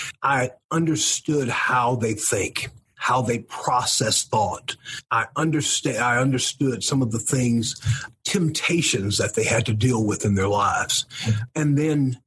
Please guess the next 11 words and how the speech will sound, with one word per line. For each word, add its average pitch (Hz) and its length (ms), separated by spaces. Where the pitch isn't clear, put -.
I 110 140
also 139 460
understood 113 760
that 110 260
many 147 400
of 104 140
those 101 260
brothers 101 480
and, 101 200
and 110 180
sisters - 520